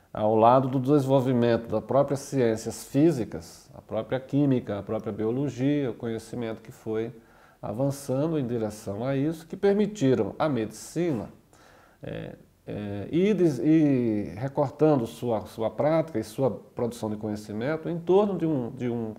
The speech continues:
que a gente chama de objeto, que é o corpo humano. Por exemplo, até então, a, o exame físico dos médicos, a prática dos médicos era feita apenas com o olhar, à distância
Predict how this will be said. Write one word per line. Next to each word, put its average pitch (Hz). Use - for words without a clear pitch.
que -
a 117
gente 135
chama 120
de 113
objeto, 131
que 208
é 170
o 175
corpo 175
humano. 104
Por 113
exemplo, 104
até 120
então, 139
a, 110
o 135
exame 120
físico 107
dos 107
médicos, 117
a 123
prática 117
dos 117
médicos 135
era 160
feita 165
apenas 156
com 165
o 180
olhar, 139
à 123
distância 147